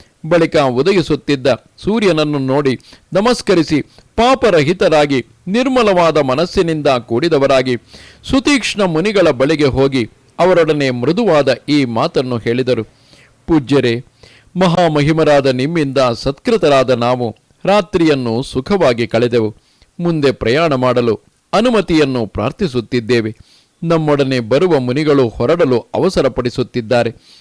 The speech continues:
ಪುಣ್ಯಶೀಲರಾದ ದಂಡಕಾರಣ್ಯವಾಸಿಗಳಾದ ಋಷಿಗಳ ಸಮಗ್ರವಾದ ಆಶ್ರಮ ಮಂಡಲವನ್ನು ನೋಡಲು ನಾವು ಹೋಗಿದ್ದೇವೆ. ನಿತ್ಯವೂ ಧರ್ಮ ಮಾರ್ಗದಲ್ಲಿಯೇ ವ್ಯವಹರಿಸುವ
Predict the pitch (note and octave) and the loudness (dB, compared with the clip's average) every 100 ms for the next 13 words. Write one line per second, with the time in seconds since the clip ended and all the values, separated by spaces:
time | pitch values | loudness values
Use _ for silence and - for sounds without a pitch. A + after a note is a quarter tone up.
0 | _ _ A3+ A3 G3 D3+ E3+ D#3+ D3+ D3 | _ _ -2 0 0 0 0 2 2 2
1 | C3+ B2 - _ - E3 A#3 B3 G3 F#3+ | 2 0 -2 _ -10 -2 0 0 2 2
2 | F3 E3 D#3 D3 D#3 D#3+ D3+ C#3 C3+ A#2+ | 2 0 0 0 0 0 2 4 2 0
3 | - - _ - A#3+ A#3 C4 A3 F3 - | -4 -20 _ -2 -2 0 2 2 2 0
4 | - G3+ G#3+ G#3+ F3+ D#3 C#3 A#2+ C3 F#3+ | -2 -2 -2 0 2 2 2 0 0 -2
5 | - G#3+ D#3 C3 D#3 F3 C#3+ C#3 C3 A#2+ | -2 -2 0 -2 -2 0 0 0 -2 -2
6 | A2+ D3 C3 A2 _ _ _ E3+ A3 A3+ | -2 -2 -2 -4 _ _ _ -2 2 2
7 | F#3+ D#3+ B2 C3 A#2+ B2+ A#2+ A2+ _ _ | 2 0 0 -4 -2 0 0 -4 _ _
8 | _ - G3+ A#3 - G#3 E3+ D#3+ A#2+ B2+ | _ -6 -2 -2 0 0 2 0 0 -2
9 | F3+ A3+ A#3 B3 G#3+ G#3 G3 F3 D#3+ C#3 | 0 0 0 -2 -2 0 0 0 2 0
10 | B2 D3 E3 D#3 C#3 D3+ B2+ | 0 -4 -4 -4 -2 -2 -2